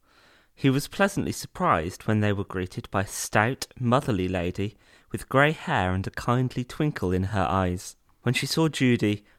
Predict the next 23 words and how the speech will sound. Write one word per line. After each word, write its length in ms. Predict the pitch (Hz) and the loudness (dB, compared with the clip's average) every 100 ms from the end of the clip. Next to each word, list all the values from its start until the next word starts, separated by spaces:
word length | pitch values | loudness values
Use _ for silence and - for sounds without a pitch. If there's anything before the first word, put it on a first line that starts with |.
| - | -12
she 180 | - | -2
raised 360 | 113 120 127 - | 4 4 4 2
her 100 | 123 | -2
hands 400 | - 131 104 98 | 2 4 4 0
above 240 | - 104 | -2 -2
her 160 | 107 101 | 0 -2
head. 380 | 98 101 95 - _ _ _ - - _ | 0 0 0 -4 _ _ _ -20 -20 _
"Goodness 400 | - 381 302 277 | 2 4 6 4
gracious, 720 | - 190 370 381 - 320 - - - - | 4 4 6 6 4 2 0 -12 -20 2
you've 180 | 190 330 | 4 10
arrived 680 | 392 392 427 453 440 - | 10 12 12 10 8 8
already," 840 | 180 160 143 175 359 403 349 247 - _ | 8 8 8 8 8 10 10 6 -2 _
she 200 | - - | -6 -2
said, 400 | 110 107 95 90 - _ _ - | 0 2 2 0 -8 _ _ -2
in 160 | 117 - | 2 4
honour. 400 | 120 110 101 - _ _ _ _ _ _ _ - | 4 4 2 -2 _ _ _ _ _ _ _ 4
"And 160 | 339 | 6
me 80 | 381 | 10
hardly 420 | 330 403 427 349 | 12 12 12 8
finished 420 | - - 131 123 | 4 6 6 4
the 120 | - 120 | 6 8
washing 340 | 120 - 135 | 6 6 6
up. 320 | 175 - - | 6 2 -8